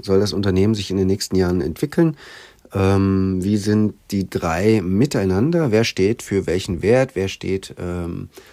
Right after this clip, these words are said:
für welche Qualität? Wer sieht welche Schwerpunkte und welche Hürden oder Entwicklungen auf sie zukommen als Unternehmen und, und solche Dinge da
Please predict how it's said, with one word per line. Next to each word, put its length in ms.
für 160
welche 240
Qualität? 800
Wer 180
sieht 240
welche 280
Schwerpunkte 600
und 120
welche 320
Hürden 360
oder 240
Entwicklungen 640
auf 220
sie 140
zukommen 420
als 180
Unternehmen 500
und, 380
und 160
solche 320
Dinge 260
da 320